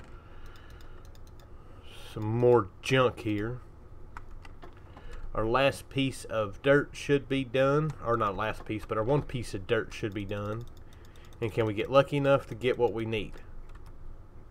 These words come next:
No. Alright. So,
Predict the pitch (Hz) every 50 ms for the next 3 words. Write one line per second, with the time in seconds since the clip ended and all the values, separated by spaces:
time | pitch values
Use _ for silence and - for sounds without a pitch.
0 | - - - - - - - - - - - - - - - - - - - -
1 | - - - - - - - - - - - - - - - - - - 113 113
2 | 113 117 117 110 - - - - - - - - - - - 120 117 107 87 -
3 | - - - - - - - - - - - - - - - - - - - -
4 | - - - - - - - - - - - - - 147 127 101